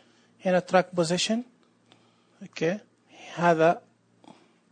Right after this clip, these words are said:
تراك بوزيشن اللي هو تسحب عليه وتتقدم وتتأخر في الفيديو. هنا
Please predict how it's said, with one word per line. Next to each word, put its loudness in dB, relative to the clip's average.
تراك 4
بوزيشن -2
اللي -4
هو -2
تسحب 0
عليه 6
وتتقدم -2
وتتأخر -4
في -12
الفيديو. -2
هنا 0